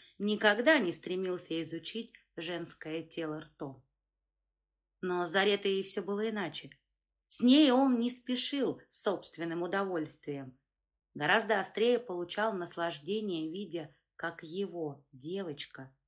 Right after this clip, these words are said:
тает в его руках. Аромат Зари стал ещё глубже – тягучее, разливался на языке сладким нектаром.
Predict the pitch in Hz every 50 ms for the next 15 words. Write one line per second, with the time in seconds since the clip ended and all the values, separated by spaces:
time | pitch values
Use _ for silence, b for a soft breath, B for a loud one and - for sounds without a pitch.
0 | _ _ _ _ _ _ _ _ _ - 220 185 143 135 131 - - 143 147 147
1 | 139 143 147 156 156 - - 147 143 - _ _ _ _ _ _ _ _ _ _
2 | _ _ _ _ _ _ _ _ _ _ _ _ - 165 185 190 196 208 208 208
3 | 208 - - 180 208 214 220 214 196 196 - - - 202 202 208 208 190 214 226
4 | 220 - - - 165 160 156 147 147 147 165 170 170 165 160 143 156 147 160 156
5 | - _ _ _ _ _ _ _ _ - - 226 208 - 202 208 190 185 170 -
6 | - - 151 139 131 131 b b b b b b b 196 214 202 196 226 240 254
7 | 285 311 294 - - 214 214 208 214 214 220 214 214 - 262 269 262 - - 214
8 | 214 214 214 - 220 208 208 214 226 226 - - - 190 170 156 151 139 135 127